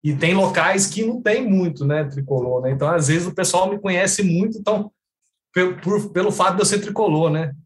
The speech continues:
Então, sempre quando tem jogo do Fluminense, assim, muita gente, assim, desses locais, assim, tipo Goiânia, não tinha quase ninguém, né? Hoje tem o Johan lá, <laughs> que representa o Fluminense lá, mas na época que eu morei em Goiânia lá, não, não conhe-,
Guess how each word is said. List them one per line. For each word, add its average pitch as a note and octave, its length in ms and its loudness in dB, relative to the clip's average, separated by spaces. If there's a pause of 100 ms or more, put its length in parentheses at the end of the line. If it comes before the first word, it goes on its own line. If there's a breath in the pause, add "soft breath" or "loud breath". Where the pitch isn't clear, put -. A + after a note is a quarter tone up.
(380)
Então, C3+ 340 -2
sempre G#3 460 0
quando G3+ 280 0
tem F3 200 2
jogo F3 180 2
do D3+ 100 -2
Fluminense, D3 400 0
assim, G3 480 0
muita G3 380 2
gente, E3 260 2
assim, D3+ 200 0
desses D#3 260 0
locais, C#3+ 460 0
assim, C#3 420 0 (240)
tipo C3+ 240 -6
Goiânia, C#3 560 2
não C3+ 180 -4
tinha F3+ 220 -8
quase E3 260 0
ninguém, C3+ 360 4
né? B2+ 160 0
Hoje C#3 260 0
tem E3 80 0
o E3 80 2
Johan C#3 380 2
lá, C#3+ 140 0
<laughs> - 20 -4
que - 180 -2
representa C#3 540 0
o C3+ 80 -8
Fluminense C#3 440 2
lá, C#3+ 140 0
mas D#3 260 -4 (840)
na C3 140 2
época C3+ 200 0
que E3 60 -2
eu D#3+ 60 2
morei D3+ 240 4
em D3+ 80 2
Goiânia C#3 480 2
lá, C#3+ 180 0
não, G3+ 260 -2
não C#3+ 180 -2
conhe-, C#3+ 360 -2